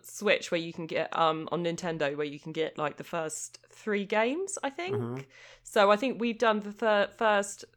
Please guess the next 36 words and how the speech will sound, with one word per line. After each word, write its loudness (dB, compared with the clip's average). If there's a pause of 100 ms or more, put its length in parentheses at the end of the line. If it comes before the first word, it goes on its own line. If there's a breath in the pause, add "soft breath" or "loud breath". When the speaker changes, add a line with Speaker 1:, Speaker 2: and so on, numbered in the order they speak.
(240)
Speaker 1:
three 0
cases. 0
We've -6
just 2
done 2
Speaker 2:
That's 4
Speaker 1:
one. 6
Speaker 2:
quite 0
a -2
bit, 0
though, 2 (160)
isn't -6
it? 2
Speaker 1:
Yeah, 8
Speaker 2:
I 8
think 2
there's 0
Speaker 1:
yeah. 6
Speaker 2:
only 0
five 0
or -12
something, -8
maybe. -10 (340)
Speaker 1:
Right, 4
so -2
we've -4
just -4
done -2
one -2
where 2
we -4
are 0
in -4
a -2
film -8
studio -6